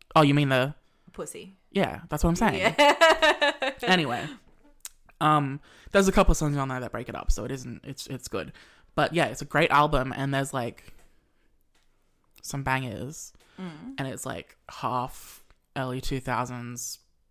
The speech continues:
Speaker 1: punk pop rock
Speaker 2: Love that.
Speaker 1: and half ballads.
Speaker 2: Yeah. Love a ballad.
Speaker 1: So it's very much in my wheelhouse.
Speaker 2: I agree.
Speaker 1: You know?
Speaker 2: Yeah.
Speaker 1: Um, but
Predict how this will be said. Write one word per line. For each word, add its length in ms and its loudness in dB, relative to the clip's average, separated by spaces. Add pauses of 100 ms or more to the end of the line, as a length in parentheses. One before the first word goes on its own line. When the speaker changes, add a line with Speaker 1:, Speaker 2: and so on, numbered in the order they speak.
(460)
Speaker 1:
punk 380 -6
pop 280 4
rock 400 -2
Speaker 2:
Love 220 -12
that. 440 -8
Speaker 1:
and 360 -8
half 500 -2 (160)
ballads. 600 -6 (120)
Speaker 2:
Yeah. 560 -6 (540)
Love 160 -10
a 60 -10
ballad. 420 -10 (260)
Speaker 1:
So 220 -6
it's 120 -8
very 160 -4
much 180 -6
in 100 -4
my 320 -6 (420)
wheelhouse. 760 -12 (160)
Speaker 2:
I 100 -10
agree. 340 -14 (220)
Speaker 1:
You 100 -10
know? 240 -6 (160)
Speaker 2:
Yeah. 180 -10 (720)
Speaker 1:
Um, 360 -8 (160)
but 360 4